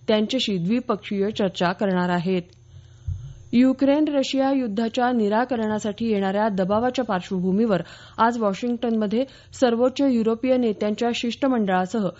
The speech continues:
युक्रेनचे अध्यक्ष व्होलोडिमीर झेलेन्स्की आणि अमेरिकेचे राष्ट्राध्यक्ष डोनाल्ड ट्रम्प यांच्या दरम्यान महत्वाची बैठक पार पडणार आहे. यामध्ये ब्रिटनचे पंतप्रधान सर केअर स्टारमर, फ्रान्सचे अध्यक्ष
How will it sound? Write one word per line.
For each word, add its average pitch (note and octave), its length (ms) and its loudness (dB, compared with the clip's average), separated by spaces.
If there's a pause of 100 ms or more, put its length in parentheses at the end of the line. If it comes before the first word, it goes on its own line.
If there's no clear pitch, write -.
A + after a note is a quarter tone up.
(160)
युक्रेनचे A#3 560 2
अध्यक्ष G#3+ 400 -2 (400)
व्होलोडिमीर B3 600 4 (100)
झेलेन्स्की G3+ 640 0 (260)
आणि A3 160 0
अमेरिकेचे A3 680 0
राष्ट्राध्यक्ष G3+ 680 -2
डोनाल्ड G3 500 0
ट्रम्प G3 180 0 (280)
यांच्या G#3+ 360 2
दरम्यान G#3+ 380 0
महत्वाची A3 540 0
बैठक G3 360 -2 (100)
पार F#3 200 2
पडणार F3+ 380 0
आहे. F#3 560 -4 (120)
यामध्ये G3+ 520 2 (280)
ब्रिटनचे A3+ 480 2
पंतप्रधान G#3+ 680 -2
सर G#3+ 260 0
केअर G3 280 0
स्टारमर, F#3+ 600 0 (320)
फ्रान्सचे G#3+ 460 0
अध्यक्ष G#3 400 -2